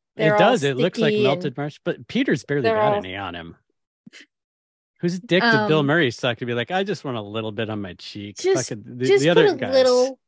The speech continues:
Speaker 1: little on my head. That's all. Don't get it on my face. Don't
Speaker 2: It
Speaker 1: get it on my
Speaker 2: also,
Speaker 1: face.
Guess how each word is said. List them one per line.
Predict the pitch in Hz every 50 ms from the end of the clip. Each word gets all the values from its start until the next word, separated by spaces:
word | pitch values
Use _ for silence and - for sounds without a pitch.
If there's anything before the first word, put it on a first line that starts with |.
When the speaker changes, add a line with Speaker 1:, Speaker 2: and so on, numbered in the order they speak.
| _ _ _ _ _ _ _ _ - _ _ -
Speaker 1:
little | 247 254 269 269 269 262 262
on | 262 254 254
my | 240 220 226
head. | 226 220 240 208 214 214 202
That's | 214 208 220 - - -
all. | 220 214 208 220
Don't | 208 220 214 220 214
get | - 226 220
it | 220 220
on | 214 214 208
my | 208 208
face. | 202 - 220 208 196 196 - -
Don't | 196 208 214
Speaker 2:
It | -
Speaker 1:
get | 226 220 254
it |
on | - 359 403 - -
my | 359 339
Speaker 2:
also, | 302 262
Speaker 1:
face. | 240 202 196 190 190 - -